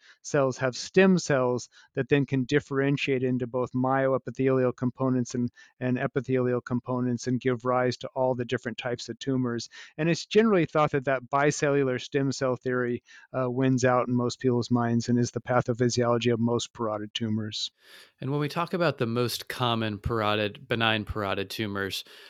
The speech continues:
Speaker 2: uh, usually at the top of the list is pleomorphic adenoma,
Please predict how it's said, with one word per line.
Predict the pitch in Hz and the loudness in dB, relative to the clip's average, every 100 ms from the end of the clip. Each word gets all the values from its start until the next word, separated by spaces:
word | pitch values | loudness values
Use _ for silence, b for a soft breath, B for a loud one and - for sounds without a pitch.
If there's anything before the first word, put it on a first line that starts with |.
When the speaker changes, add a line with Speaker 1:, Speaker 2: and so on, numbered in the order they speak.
| B | B
Speaker 2:
uh, | - 110 101 | -4 -2 -2
usually | - 151 143 139 139 | -6 -2 -2 2 2
at | 113 | 2
the | |
top | 117 123 113 | 0 0 2
of | |
the | 117 | 0
list | 113 104 - | 2 0 -4
is | 107 | -10
pleomorphic | - 139 139 120 117 117 | -4 0 2 0 -2 -4
adenoma, | 107 110 107 107 104 101 101 | -2 -2 -2 -2 -2 -2 -2